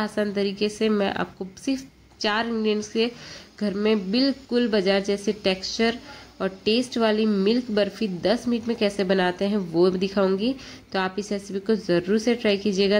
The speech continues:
त्योहारों की season में मिठाई बहुत ही tasty लगती है और सबको ही different different तरीके की मिठाई पसंद आती है। तो आप इस recipe को ज़रूर से try कीजिएगा, बहुत ही easy तरीके से दस ही मिनट में बन जाती है। तो अगर आपको मेरी ये video अच्छा लगे तो like और शेयर ज़रूर से करिएगा।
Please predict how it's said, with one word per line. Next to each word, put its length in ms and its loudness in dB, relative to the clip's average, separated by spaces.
त्योहारों 400 2
की 100 -2
season 340 0
में 140 2
मिठाई 380 -2
बहुत 480 0
ही 380 -6
tasty 320 -4
लगती 340 -4
है 180 0
और 60 -4
सबको 420 -4
ही 200 2
different 420 0
different 320 0
तरीके 260 0
की 140 -6
मिठाई 320 0
पसंद 300 0
आती 300 0
है। 140 0
तो 140 -4
आप 260 -2
इस 180 -6
recipe 360 -4
को 200 -2
ज़रूर 280 0
से 160 0
try 240 2
कीजिएगा, 500 0
बहुत 460 -2
ही 120 6
easy 180 2
तरीके 320 2
से 160 2
दस 240 2
ही 60 0
मिनट 180 2
में 100 4
बन 140 4
जाती 340 0
है। 100 2
तो 60 -4
अगर 220 2
आपको 200 0
मेरी 180 2
ये 80 2
video 260 2
अच्छा 200 0
लगे 240 -2
तो 140 0
like 340 0
और 80 -2
शेयर 220 -2
ज़रूर 280 0
से 180 -6
करिएगा। 500 2